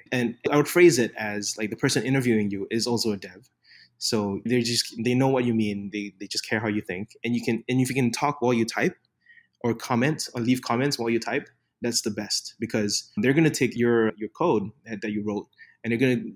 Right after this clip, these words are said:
pass it through their review committee, right? So the more comments you leave, the more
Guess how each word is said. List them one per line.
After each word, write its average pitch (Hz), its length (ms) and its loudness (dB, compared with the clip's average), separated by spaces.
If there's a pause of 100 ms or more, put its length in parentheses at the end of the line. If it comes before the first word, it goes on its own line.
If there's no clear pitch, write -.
(340)
pass 120 220 0
it 113 80 -2
through 117 100 2
their 107 140 2
review 110 280 2
committee, 92 400 -6
right? 113 220 -6
So 107 300 0
the 117 80 0
more 147 180 4
comments 147 380 2
you 127 80 2
leave, 117 240 4
the 110 80 -2
more 101 400 0